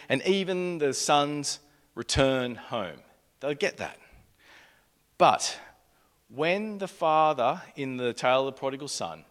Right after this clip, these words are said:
embraces his son and puts a ring on his finger, and sandals on his feet, and hugs him and kisses him, that's where the two stories actually diverge. Because the story of the Lotus Sutra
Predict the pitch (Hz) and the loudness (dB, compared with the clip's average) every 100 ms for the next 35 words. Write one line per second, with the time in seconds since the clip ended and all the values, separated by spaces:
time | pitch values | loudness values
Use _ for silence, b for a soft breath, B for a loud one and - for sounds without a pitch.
0 | _ 113 98 117 127 147 147 139 147 - | _ -16 -14 -8 -4 -4 -4 -6 -4 -4
1 | - 90 82 104 - 101 143 151 147 139 | -4 -4 -6 -12 -12 -10 -8 -8 -10 -12
2 | 113 95 78 - 127 131 135 135 135 135 | -12 -12 -8 -6 -4 -4 -6 -8 -10 -12
3 | - 82 90 - 139 139 143 131 101 85 | -12 -14 -12 -10 -10 -10 -14 -14 -14 -14
4 | 78 80 82 b b b b 107 127 135 | -16 -18 -20 b b b b -2 -2 -2
5 | - 127 113 - 120 113 - - 101 92 | -6 -8 -8 -8 -10 -8 -10 -10 -10 -10
6 | 82 87 - - 85 80 71 _ _ - | -12 -12 -12 -10 -8 -10 -12 _ _ -14
7 | 85 87 82 60 - - b b b b | -8 -4 -4 -6 -8 -8 b b b b
8 | b _ _ _ _ _ _ _ _ _ | b _ _ _ _ _ _ _ _ _
9 | _ _ _ - 135 143 135 127 - - | _ _ _ -14 -6 0 0 0 -4 -6
10 | _ - 127 - 165 160 165 170 160 B | _ -2 2 2 2 2 2 0 -4 B
11 | B B _ _ - 117 113 117 117 107 | B B _ _ -12 -12 -6 -2 -2 0
12 | - 117 - - - | -2 -4 -6 -10 -10